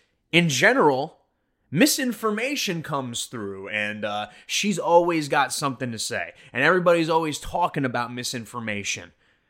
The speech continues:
when it comes to these topics. I mean, and it could be about anything. Truly. I posted something on my Instagram the other day. It was a clip of Drew Hernandez, the talk show host, talking about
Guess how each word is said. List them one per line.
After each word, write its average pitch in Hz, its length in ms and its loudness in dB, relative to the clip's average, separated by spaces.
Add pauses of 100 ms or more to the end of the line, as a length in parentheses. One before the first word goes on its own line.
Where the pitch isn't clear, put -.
(160)
when 135 180 2
it 117 100 -4
comes 139 640 -4 (220)
to 156 180 -2
these 120 300 -4
topics. - 760 -6 (920)
I 143 100 2
mean, 160 160 2
and 156 140 2
it - 80 4
could - 140 0
be 160 160 0
about 127 300 0
anything. 113 480 -8 (280)
Truly. 131 460 2 (240)
I 143 160 -2
posted 202 680 0 (120)
something 170 440 -2
on 156 100 -2
my 139 160 -4
Instagram 131 840 -2 (640)
the 135 160 4
other 135 220 4
day. 127 240 -2
It 127 160 -4
was 131 160 -4
a 135 60 -4
clip 175 340 -4
of 139 160 -2
Drew 151 280 2
Hernandez, 147 1000 -4 (480)
the 110 60 -14
talk 156 260 -2
show 123 260 4
host, 104 560 -2 (340)
talking 160 400 -2
about 147 460 0